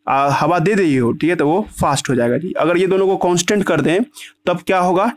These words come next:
टेम्परेचर डिपेंड करेगा, नाइट्रोजन का कंपाउंड या शुगर का बना हुआ कंपाउंड होगा वो जल्दी जल जाएगा जी, जल्दी स-, आपको नहीं क्या होगा,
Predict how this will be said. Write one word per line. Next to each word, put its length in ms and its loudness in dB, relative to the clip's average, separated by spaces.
टेम्परेचर 460 0
डिपेंड 320 0
करेगा, 260 2
नाइट्रोजन 460 0
का 80 2
कंपाउंड 440 0
या 120 2
शुगर 320 0
का 80 0
बना 180 0
हुआ 120 2
कंपाउंड 400 0
होगा 200 2
वो 80 2
जल्दी 300 0
जल 220 0
जाएगा 240 2
जी, 100 -4
जल्दी 320 0
स-, 200 -4
आपको 220 0
नहीं 120 2
क्या 120 0
होगा, 200 2